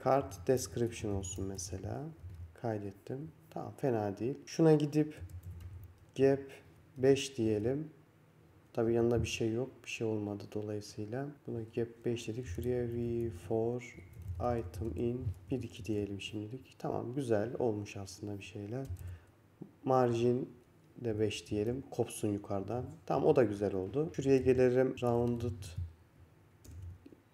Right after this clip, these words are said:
İşte çok böyle tasarımsal şey girmeyecektim. Spontan ona da girmiş olduk. Neyse.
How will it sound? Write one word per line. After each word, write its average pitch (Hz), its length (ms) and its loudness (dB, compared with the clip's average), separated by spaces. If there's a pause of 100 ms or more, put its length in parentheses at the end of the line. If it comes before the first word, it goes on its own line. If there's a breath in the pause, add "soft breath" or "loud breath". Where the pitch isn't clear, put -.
(180)
İşte - 360 -4 (120)
çok 196 300 10
böyle 190 420 12
tasarımsal 180 640 10
şey 170 300 10
girmeyecektim. 165 760 6
Spontan 143 600 4 (140)
ona 127 180 4
da 135 40 8
girmiş 120 400 4
olduk. 104 220 -4
Neyse. 160 460 6